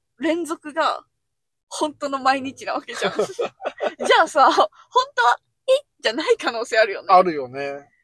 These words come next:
Speaker 1: 怖いよね。
Speaker 2: そっか。しかもさ、ただ配信するだけだったらともかく、これ聞いてる人、聞いてくれる人、
Speaker 1: うん。
Speaker 2: リスナーの皆さんをさ、楽しませないといけないわけだからさ。
Speaker 1: そうよ。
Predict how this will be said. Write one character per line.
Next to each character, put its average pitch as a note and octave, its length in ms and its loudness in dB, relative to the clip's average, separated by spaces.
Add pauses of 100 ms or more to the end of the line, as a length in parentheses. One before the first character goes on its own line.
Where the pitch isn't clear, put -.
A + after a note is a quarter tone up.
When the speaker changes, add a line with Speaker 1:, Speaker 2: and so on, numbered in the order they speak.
(500)
Speaker 1:
怖 C#4+ 360 0
い G4+ 60 4
よ F#4+ 140 6
ね。 F#4 480 2
Speaker 2:
そ F#4+ 60 -2
っ - 100 -6
か。 - 60 -20
し - 100 -10
か F4 140 2
も F#3+ 120 -2
さ、 D3 200 -2
た D#4+ 120 6
だ C#4+ 140 4
配 F3 220 4
信 F#3 240 -10
す F#3+ 120 -8
る F#3+ 100 -6
だ F#3+ 100 -2
け E3+ 100 -10
だ C#3+ 60 -10
っ B2+ 80 -14 (100)
た C3 80 -10
ら B2 80 -12
と C3+ 140 -18
も C3 80 -16
か A#2 160 -20
く、 G#2 540 -20
こ D3+ 120 -6
れ C#3 60 -8
聞 C#4 240 -8
い C#4+ 100 -8
て - 160 -12
る C#4+ 160 -8
人、 A3+ 420 -6
聞 C#4 180 -8
い C4 40 -10
て C4 120 -14
く - 140 -10
れ B3 140 -2
る A#3+ 140 -8
人、 - 260 -4 (220)
Speaker 1:
う A#3 180 -18
ん。 - 20 -18
Speaker 2:
リ F#3+ 120 -2
ス A#3+ 80 -10
ナ C#4+ 100 0
ー C#4+ 40 -2
の C#4+ 80 -2
皆 C#4+ 180 0
さ F3+ 100 -4
ん C#3 80 -6
を B2+ 60 -14
さ、 B2 120 -10
楽 F3+ 280 -4
し G4+ 100 -4
ま G#4+ 100 0
せ G4 120 0
な C#4 80 2
い E3 40 0
と C#3+ 60 -8
い C#3 60 -8
け C#3 80 -6
な D3 60 -6
い - 20 -6
わ C#3+ 80 -6
け C#3 40 -8
だ - 80 -10
か - 120 -10
ら C4+ 80 -4
さ。 B3+ 80 -6
Speaker 1:
そ - 40 -4
う - 60 -2
よ。 - 180 -8